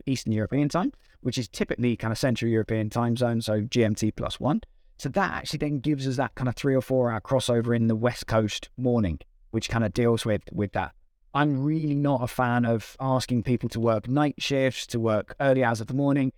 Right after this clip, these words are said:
I don't think it's great for health and well-being. I don't think it's great for longevity and actual long-term satisfaction. Therefore, you know, so we don't do a lot in that space. We just try and adjust it and say, "Hey,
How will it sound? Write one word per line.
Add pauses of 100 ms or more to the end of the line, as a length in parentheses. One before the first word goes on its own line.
(240)
I
don't
think
it's
great
for
health
and
well-being. (360)
I
don't
think
it's
great
for
longevity
and
actual
long-term (180)
satisfaction.
Therefore, (100)
you
know,
so
we
don't
do
a
lot
in
that
space.
We
just
try
and
adjust
it
and
say,
"Hey,